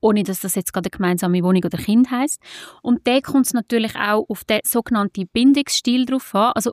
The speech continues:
was habe ich selber für Erfahrungen mit Bindungen in meinem Leben gemacht? Da prägen uns ja Bindungen von unseren Eltern ganz fest. Und je nachdem, wie sicher oder unsicher der Stil ist, hat das einen wahnsinnigen Einfluss auf die Beziehung. Äh, auf die Trennung, Entschuldigung, <laughs> wieder.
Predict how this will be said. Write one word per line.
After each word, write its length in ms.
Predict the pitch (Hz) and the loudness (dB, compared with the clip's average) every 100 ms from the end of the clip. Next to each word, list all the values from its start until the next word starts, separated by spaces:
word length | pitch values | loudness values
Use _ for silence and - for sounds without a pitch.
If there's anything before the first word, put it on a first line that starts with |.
| - | -4
was 300 | 233 - 226 | -4 -2 0
habe 160 | 233 | 2
ich 100 | 240 | 0
selber 540 | - - 196 226 262 277 | -4 -4 -2 -2 -2 -6
für 240 | - 220 | -6 -4
Erfahrungen 720 | 202 185 - 196 220 240 226 | -4 -4 -2 0 0 -2 -6
mit 260 | 202 - _ | -8 -10 _
Bindungen 420 | 220 233 240 247 226 | 0 2 2 0 -4
in 140 | - | -6
meinem 220 | 208 196 | -6 -4
Leben 260 | 190 190 185 - | -2 -4 -4 -4
gemacht? 480 | - 170 - - - - - - | 0 0 0 -8 -18 -20 -20 -6
Da 100 | 226 | -6
prägen 400 | - 233 247 262 | -2 -2 0 2
uns 160 | 226 214 | 2 2
ja 80 | 202 | -2
Bindungen 480 | 247 262 262 233 | 2 4 4 2
von 100 | 202 | -2
unseren 200 | 202 196 | -2 -2
Eltern 400 | - 220 254 254 | -2 -2 -2 -4
ganz 260 | 240 240 - | -2 -6 -6
fest. 300 | 233 240 - - - - | -6 -6 -8 -12 -20 -16
Und 160 | - 226 | -6 0
je 120 | 269 | 2
nachdem, 560 | 311 311 - 254 254 196 | 4 2 0 0 0 0
wie 100 | 202 | -2
sicher 440 | - 285 - 247 | -2 -2 -4 -4
oder 180 | 202 - - | -4 -6 -2
unsicher 680 | 269 330 381 180 175 - 220 | 4 6 4 0 -4 -6 -6
der 180 | 220 233 | -4 -4
Stil 380 | - 233 233 | -4 -4 -4
ist, 200 | 208 240 - - - | -2 -4 -8 -18 -14
hat 180 | - 196 | -10 -8
das 160 | 208 202 | -6 -4
einen 140 | 190 | -2
wahnsinnigen 600 | 175 190 196 208 190 185 | 0 0 -2 -4 -4 -4
Einfluss 420 | 185 190 180 - | -4 -4 -8 -8
auf 120 | 180 - | -10 -14
die 80 | - | -14
Beziehung. 480 | 180 - 190 160 - - _ - | -10 -4 0 0 -4 -16 _ 0
Äh, 160 | 233 | 2
auf 140 | 220 - | 0 -2
die 80 | 214 | -2
Trennung, 220 | 208 196 | -2 -4
Entschuldigung, 360 | - 214 - - | -6 -8 -10 -12
<laughs> 60 | |
wieder. 220 | - - | -8 -8